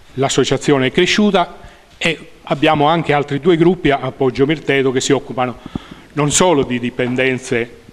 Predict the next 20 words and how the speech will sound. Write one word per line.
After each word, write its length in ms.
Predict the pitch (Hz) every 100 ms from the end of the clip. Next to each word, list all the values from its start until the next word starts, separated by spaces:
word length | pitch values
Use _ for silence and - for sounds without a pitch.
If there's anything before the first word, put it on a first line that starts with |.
| -
quindi 240 | 127 120 117
di, 240 | 127 120
si-, 300 | 120 131 127
da, 160 | 127 131
da, 520 | 131 131 127 123 123
da 320 | 120 120 117
sostanze 440 | 123 127 127 127 117
stupefacenti, 640 | - 120 117 113 113 113
ma 100 | 156
anche 380 | 160 147 139 120 - - - - - - -
come, 360 | 135 131 131
eh, 800 | 123 117 127 131 123 123 120 120
sostanze 460 | 117 151 - 151 131
d'abuso, 560 | 139 139 170 135 113 -
quindi 800 | - 127 123 127 127 123 123 123 120
alcol, 560 | 135 139 139 143 143 135 - - - - - -
adesso 880 | 127 135 131 - 127 127 117 127 120
le 160 | 131 135
nuove 240 | 135 135
generazioni, 840 | 120 135 131 123 - 139 131 120